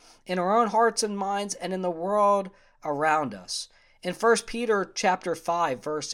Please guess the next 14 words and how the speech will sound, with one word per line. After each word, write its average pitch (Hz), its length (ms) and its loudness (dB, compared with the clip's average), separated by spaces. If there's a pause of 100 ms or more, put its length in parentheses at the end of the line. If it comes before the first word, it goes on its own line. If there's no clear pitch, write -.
eight, 147 380 -10 (460)
Peter, 208 500 -2 (320)
uh, 160 180 0 (140)
warns 240 400 4
people 160 380 -6
that 143 160 -6
they 196 100 -2
need 233 160 -4
to 226 40 -8
be 220 120 -8
sober-minded 214 1120 0
because 180 480 -4
the 180 140 -8
devil 175 680 -2